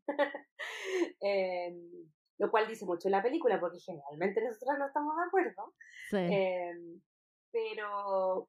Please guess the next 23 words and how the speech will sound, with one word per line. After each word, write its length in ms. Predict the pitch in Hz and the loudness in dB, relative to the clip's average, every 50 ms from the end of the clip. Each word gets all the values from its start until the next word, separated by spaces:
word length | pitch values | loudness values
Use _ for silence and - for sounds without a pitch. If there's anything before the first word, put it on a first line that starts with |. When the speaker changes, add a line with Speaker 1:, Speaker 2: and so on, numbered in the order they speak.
| _ _ | _ _
Speaker 1:
quería 240 | - 247 285 294 294 | -4 -2 0 0 0
preguntarte 540 | 320 320 302 294 285 294 285 285 285 302 302 | 0 -2 -4 -2 2 2 2 2 2 -2 -4
porque, 440 | - 247 - - - - - - - _ _ _ _ _ _ _ _ | -4 -6 -6 -4 -4 -4 -4 -6 -8 _ _ _ _ _ _ _ _
insisto, 380 | 233 220 214 208 185 - - - _ _ | -12 -10 -10 -12 -14 -14 -16 -18 _ _
eh, 200 | - 175 175 180 180 | -2 0 0 0 0
yo 120 | 208 208 208 208 202 196 196 - | 0 2 4 6 4 4 2 0
todo 80 | - 185 | 0 0
el 40 | 175 | 2
rato 160 | 180 180 185 | 2 0 0
me 80 | 185 | -2
dan 140 | 185 180 175 | -2 -2 -2
ganas 200 | 180 180 180 180 | -2 -2 -2 -2
de 60 | 180 180 | -4 -6
cachetear 360 | 170 170 - _ - 175 175 | -8 -10 -10 _ -8 -6 -4
a 100 | 170 180 | -4 -4
la 60 | 180 | -4
Emma 140 | 180 185 180 | -2 -4 -4
y 40 | 180 | -2
todo, 240 | - 180 180 180 180 | -2 0 0 0 0
pero 180 | 202 190 190 180 | 0 0 0 2
claro, 300 | - 208 202 196 180 170 - | 2 2 2 2 0 -2 -4
desde, 440 | 180 175 170 - 180 180 185 - _ | -4 -6 -4 -4 -4 -6 -6 -6 _
desde, 640 | - 180 180 _ - 175 170 170 170 170 170 170 165 | -12 -12 -12 _ -8 -6 -6 -6 -6 -6 -8 -10 -10